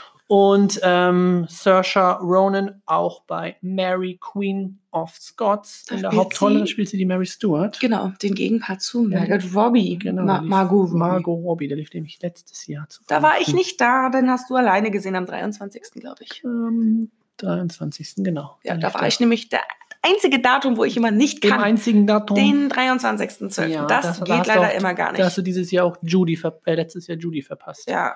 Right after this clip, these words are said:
Speaker 2: das war
Speaker 1: Ja,
Speaker 2: jetzt
Speaker 1: lief
Speaker 2: auch
Speaker 1: auch
Speaker 2: nicht
Speaker 1: am
Speaker 2: so, nicht so,
Speaker 1: dreiundzwanzigsten
Speaker 2: nicht so
Speaker 1: oder so.
Speaker 2: dramatisch, ehrlich gesagt.
Speaker 1: Nee. Äh,
Speaker 2: Genau,
Speaker 1: das
Speaker 2: und in
Speaker 1: stimmt.
Speaker 2: Lady Bird, wo wir eben schon drüber gesprochen
Speaker 1: Ja,
Speaker 2: haben,
Speaker 1: natürlich.
Speaker 2: spielt sie die Hauptrolle Lady
Speaker 1: Hab ich gerade
Speaker 2: Bird.
Speaker 1: gesagt.
Speaker 2: Oder in diesem Fall halt Christine.
Speaker 1: Christine.
Speaker 2: Die sich selber Lady Bird nennt.
Speaker 1: Ja.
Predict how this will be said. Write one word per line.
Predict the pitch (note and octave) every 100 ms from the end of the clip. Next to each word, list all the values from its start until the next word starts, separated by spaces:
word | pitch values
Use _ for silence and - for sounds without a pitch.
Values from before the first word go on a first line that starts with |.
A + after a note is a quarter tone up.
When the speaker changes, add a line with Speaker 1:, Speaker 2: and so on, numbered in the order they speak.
| - -
Speaker 2:
das | F3+
war | C#3
Speaker 1:
Ja, | E3+
Speaker 2:
jetzt |
Speaker 1:
lief | F3
Speaker 2:
auch | F3+
Speaker 1:
auch |
Speaker 2:
nicht | E3+
Speaker 1:
am | D#3+
Speaker 2:
so, | - - _
nicht | E3+ E3
so, |
Speaker 1:
dreiundzwanzigsten | D#3 D3+ D3+ G#3 G3
Speaker 2:
nicht | F3+
so | -
Speaker 1:
oder |
so. | F3
Speaker 2:
dramatisch, | E3 E3+ F3 F3 -
ehrlich | - -
gesagt. | - - - - - - _
Speaker 1:
Nee. | C#3+ C3+ C#3 - _ _ _
Äh, | E3
Speaker 2:
Genau, | G#3+ B3
Speaker 1:
das | -
Speaker 2:
und | - -
in | D#4+
Speaker 1:
stimmt. | E4+
Speaker 2:
Lady | E4 D#4+
Bird, | D4+ C#4
wo | D4
wir | D4+
eben | D#4+ C#4+
schon | C#4
drüber | C4 B3+
gesprochen | B3+ - B3 A3
Speaker 1:
Ja, | A#3
Speaker 2:
haben, |
Speaker 1:
natürlich. | C4+ C4 G#3+ E4
Speaker 2:
spielt | F4
sie | D#4+
die | C#4 C#4
Hauptrolle | D4+ C#4+ C4+ C#4 D4 D4+ C#4+
Lady | D#4 B3+
Speaker 1:
Hab | A3
ich |
gerade | A3+ C4+
Speaker 2:
Bird. | G#3+
Speaker 1:
gesagt. | G#3 - G#3 -
Speaker 2:
Oder | B3+ B3
in | A#3
diesem | A3+ B3+
Fall | C4 C#4 C4
halt | C4 -
Christine. | D4+ - C#4+ A#3 _ _ _ _
Speaker 1:
Christine. | _ - - F#3+ F3+ F3
Speaker 2:
Die | G#3
sich | G3 G3
selber | G3+ A3
Lady | A#3 A3 F#3+
Bird | G3
nennt. | G#3 G#3 G#3
Speaker 1:
Ja. | E3+ F#3